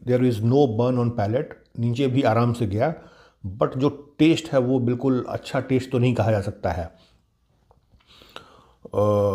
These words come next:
I think बहुत बेकार टाइप का ही टेस्ट है इसका, तो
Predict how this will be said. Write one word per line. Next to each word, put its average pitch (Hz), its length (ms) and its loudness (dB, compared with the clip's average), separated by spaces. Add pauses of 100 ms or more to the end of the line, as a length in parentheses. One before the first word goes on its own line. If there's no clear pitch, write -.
(420)
I - 40 -2
think 139 240 -2
बहुत 123 180 0
बेकार 113 360 -2
टाइप 113 220 -2
का 120 60 -2
ही 120 100 2
टेस्ट 110 380 -4
है 107 100 -2
इसका, 147 380 -6
तो 110 580 -2